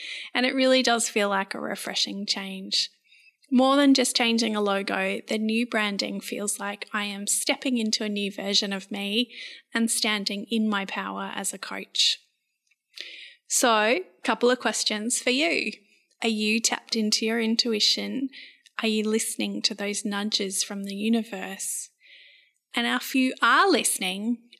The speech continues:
are you willing to act on those nudges, or does that seem a bit far out of your comfort zone?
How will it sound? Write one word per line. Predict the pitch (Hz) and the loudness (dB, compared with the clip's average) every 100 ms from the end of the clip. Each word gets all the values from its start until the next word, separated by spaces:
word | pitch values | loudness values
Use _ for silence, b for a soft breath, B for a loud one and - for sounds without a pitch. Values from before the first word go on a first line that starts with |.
| - | -4
are | 240 | -2
you | 240 | 0
willing | 240 240 277 | 0 0 0
to | - - | -4 -4
act | 294 - 349 | -4 -2 -2
on | 330 | 2
those | 262 214 - | 2 2 -2
nudges, | 196 196 190 190 - - | -4 -4 -4 -6 -6 -4
or | 220 | -2
does | 226 214 | -2 0
that | 226 - - | -2 -2 -6
seem | 214 196 190 | -4 -6 -6
a | 208 | -6
bit | 196 226 233 - | -2 -4 -4 -2
far | 208 208 | 2 2
out | 202 196 | 2 0
of | 196 | -4
your | 196 | -6
comfort | - 208 - - | -6 -6 -8 -8
zone? | - 190 190 196 | -6 -6 -6 -10